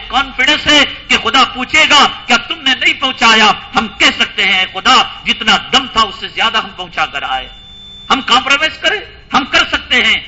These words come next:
ادھر ادھر کے واقعات، من گھڑت قصے، پونا گھنٹہ بول کر ہم داد لے سکتے ہیں، وظیفے لے سکتے ہیں۔ ہر نماز کے بعد ایک دعوت ہم کھا سکتے ہیں، ہم نے وہ کام نہیں کیا،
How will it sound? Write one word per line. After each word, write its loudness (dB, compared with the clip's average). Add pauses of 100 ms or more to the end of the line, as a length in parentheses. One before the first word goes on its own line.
(100)
ادھر 2
ادھر 0
کے -2
واقعات، 0
من 0
گھڑت 0
قصے، 0 (240)
پونا 4
گھنٹہ 0 (100)
بول -2
کر 2 (240)
ہم 2
داد 2
لے 0
سکتے -4
ہیں، 0
وظیفے 0
لے -2
سکتے -6
ہیں۔ 2 (300)
ہر 4
نماز 2
کے 0
بعد 4 (220)
ایک 0
دعوت 4
ہم -4
کھا 2
سکتے -6
ہیں، 0
ہم 0
نے 0
وہ 0
کام 4
نہیں -4
کیا، -2